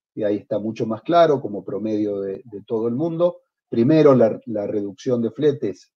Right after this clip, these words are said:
en, en el cuadrado, que señala el, la, la estacionalidad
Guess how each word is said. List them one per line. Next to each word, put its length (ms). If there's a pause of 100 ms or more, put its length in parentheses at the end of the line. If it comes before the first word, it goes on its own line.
en, 260
en 140
el 100
cuadrado, 580 (380)
que 80
señala 800
el, 400
la, 200 (160)
la 220
estacionalidad 1000